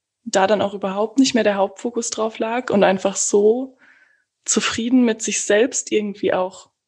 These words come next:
geworden ist und ins Reine mit sich gekommen ist, ohne diese Diät oder ohne das Abnehmen, sag ich mal?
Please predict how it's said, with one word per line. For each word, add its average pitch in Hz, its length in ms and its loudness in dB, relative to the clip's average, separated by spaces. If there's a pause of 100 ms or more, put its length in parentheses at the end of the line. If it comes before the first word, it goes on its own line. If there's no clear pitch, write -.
(160)
geworden 208 420 4
ist 214 240 0
und 190 180 -4
ins 190 240 -4
Reine 226 220 4
mit 190 160 0
sich - 120 -10
gekommen 190 320 -6
ist, 190 160 -10
ohne 202 280 -2
diese 240 320 -6 (480)
Diät 220 320 0
oder 190 180 4
ohne 208 160 2
das 180 200 -4
Abnehmen, 233 500 -2
sag 233 200 -8
ich - 120 -16
mal? 254 300 -8